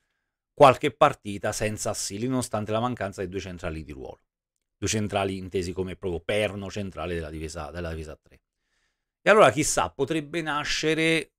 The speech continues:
una nuova soluzione adatta anche al futuro, con Pavard centrale e Bissek braccetto di destra. Stessa cosa per, per il portiere. Audero non vale, non vale Sommer,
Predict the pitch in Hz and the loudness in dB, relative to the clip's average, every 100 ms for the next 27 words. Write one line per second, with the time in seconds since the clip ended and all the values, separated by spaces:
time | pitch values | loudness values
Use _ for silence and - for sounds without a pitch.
0 | _ 127 135 135 139 131 120 160 175 - | _ 0 2 4 4 6 4 2 0 0
1 | 139 135 156 156 131 135 - 127 131 139 | 2 2 2 2 2 0 -6 -6 -4 -2
2 | 131 117 - 131 175 95 92 101 92 117 | -4 -6 -8 -2 -2 0 -4 -6 -4 0
3 | 113 120 110 - 160 160 117 110 139 135 | 2 2 0 -4 -4 -2 0 0 0 -2
4 | 117 131 - 120 117 113 110 104 - 92 | -2 -4 -4 -6 -4 -4 -4 -6 -8 -6
5 | 110 104 - - _ _ _ _ _ _ | -2 -2 -4 -18 _ _ _ _ _ _
6 | _ _ - 165 190 175 196 180 123 120 | _ _ -2 4 6 6 8 6 6 4
7 | 110 110 104 - _ 120 113 107 117 110 | 4 2 2 -4 _ -2 0 -2 -4 -2
8 | 160 107 82 73 _ _ _ _ _ _ | 0 0 0 -8 _ _ _ _ _ _
9 | _ _ _ _ _ 135 143 156 147 135 | _ _ _ _ _ 4 6 10 10 8
10 | 120 120 117 117 107 107 101 107 110 107 | 4 2 4 4 4 2 2 0 0 2
11 | 120 147 135 120 123 160 180 - | 4 4 6 4 2 0 0 -4